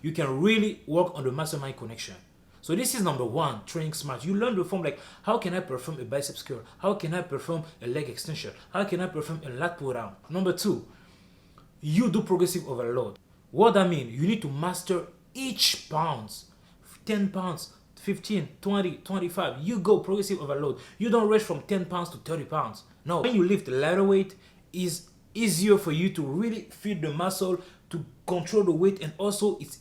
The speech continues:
easier for you to do what? To learn how to properly do the, do the exercise. But if you wanna learn how to squat with forty-five pounds in each side,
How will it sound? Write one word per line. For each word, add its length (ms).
easier 380
for 140
you 180
to 160
do 120
what? 300
To 200
learn 540
how 200
to 140
properly 500
do 200
the, 120
do 220
the 120
exercise. 520
But 200
if 160
you 60
wanna 240
learn 200
how 160
to 120
squat 460
with 260
forty-five 640
pounds 320
in 180
each 200
side, 380